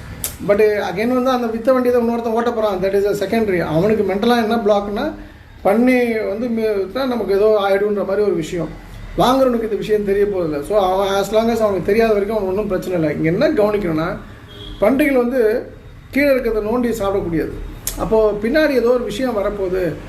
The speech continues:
அஹ், உள்ளிருந்து ஏதோ ஒரு பிரச்சனை வெடிக்க போகுதுன்ற ஒரு விஷயத்தை சூசகமா சொல்லுது பன்றி. அப்ப தவறு இருக்கு அப்படின்ற ஒரு விஷயம்தான்.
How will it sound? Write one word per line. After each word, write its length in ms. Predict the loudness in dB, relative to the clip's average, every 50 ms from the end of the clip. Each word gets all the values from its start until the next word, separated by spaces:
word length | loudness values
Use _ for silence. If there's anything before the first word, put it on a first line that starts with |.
| -14 -14 -14 -14 -10 -4 0
அஹ், 60 | 2
உள்ளிருந்து 480 | 4 4 4 4 4 4 2 2 0
ஏதோ 100 | 2 2
ஒரு 120 | 2 0 0
பிரச்சனை 340 | -2 -4 -6 -4 -4 -4 -2
வெடிக்க 260 | -2 -2 -2 0 -2
போகுதுன்ற 340 | -2 0 2 2 2 2 2
ஒரு 200 | 0 0 0 0
விஷயத்தை 480 | 0 0 0 2 2 2 2 0 -2 -2
சூசகமா 640 | -2 -2 -2 -2 0 2 2 2 2 2 2 2 0 0 0
சொல்லுது 320 | 0 0 2 2 2 0 0 0
பன்றி. 400 | 0 0 0 2 2 2 2 0 -2 -8 -12 -14 -12 -8 -6
அப்ப 180 | -2 0 0 0
தவறு 400 | 2 2 2 4 4 2 2 0
இருக்கு 320 | -4 -4 -2 0 0 0
அப்படின்ற 240 | 0 0 -2 -2 -4
ஒரு 120 | -4 -4
விஷயம்தான். 480 | -4 -4 -4 -4 -2 -2 -2 -2 -4